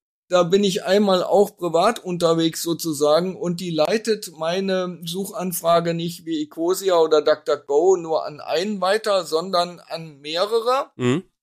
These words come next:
Speaker 1: Und dann bekomme ich eben
Speaker 2: Ja.
Speaker 1: auch Antworten von diesen. Ja, und die unterscheiden sich teilweise und Werbung habe
Speaker 2: Cool.
Speaker 1: ich da auch nicht. Das ist also ein Vorteil. Und dann bei wissenschaftlichen Fragen, einmal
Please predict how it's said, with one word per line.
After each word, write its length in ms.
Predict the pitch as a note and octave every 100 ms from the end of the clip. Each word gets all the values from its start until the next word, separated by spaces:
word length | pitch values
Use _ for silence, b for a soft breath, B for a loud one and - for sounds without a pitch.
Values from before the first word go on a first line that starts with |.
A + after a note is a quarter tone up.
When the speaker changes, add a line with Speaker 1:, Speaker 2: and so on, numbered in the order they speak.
| -
Speaker 1:
Und 220 | E3+ D#3
dann 220 | D3+ F3
bekomme 360 | F3 E3+ E3+ G3
ich 180 | F3 C#3+
eben 160 | F3
Speaker 2:
Ja. 120 | F#3+ - -
Speaker 1:
auch 40 | -
Antworten 640 | F#3+ A3 - D3+ D3 C3+
von 240 | - C#3 B2+
diesen. 600 | C3+ C3 B2 B2+ G#2+ F#2
Ja, 80 |
und 280 | B2 E3+ F3
die 120 | E3+
unterscheiden 680 | F3 F3 E3 D#3 D3+ E3+ G3
sich 220 | F#3+ F#3
teilweise 760 | F#3 F3+ F#3 F3 F3+ F3 F#3 F3
und 240 | C3 D3
Werbung 400 | D#3 E3+ F#3 D#3
habe 120 | D3+
Speaker 2:
Cool. 60 | D#3
Speaker 1:
ich 40 | -
da 140 | C3
auch 260 | F2+ E3 -
nicht. 380 | A#3 C4+ - _
Das 140 | - F3
ist 60 |
also 200 | G#3 G3
ein 80 | F#3+
Vorteil. 560 | F3 D3+ E3+ G#3+ A3 G#3
Und 220 | C#3+ F3+
dann 240 | F3 F#3
bei 220 | F3 F3 E3+
wissenschaftlichen 1200 | A#3+ C#4+ G3+ D#3 D3+ - D3+ D3+ D3+ C#3+ C3 - _ _ _ -
Fragen, 720 | A#2 C3+ G3 A#3 B3 B3 A#3 _ _ _ _ _ _ _ _ _
einmal 720 | D3 D#3+ D#3+ D3+ D3+ D3+